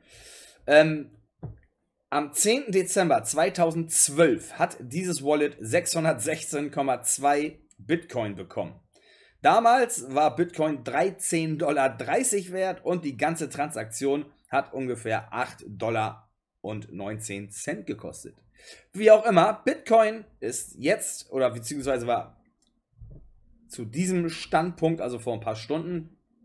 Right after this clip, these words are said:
beziehungsweise war gestern, ähm, siebenundvierzig acht. Das bedeutet, äh, ja,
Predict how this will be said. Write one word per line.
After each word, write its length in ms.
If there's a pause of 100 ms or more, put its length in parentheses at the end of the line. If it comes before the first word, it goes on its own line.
beziehungsweise 420
war 160
gestern, 500 (680)
ähm, 560
siebenundvierzig 840
acht. 360 (760)
Das 240
bedeutet, 800
äh, 460
ja, 220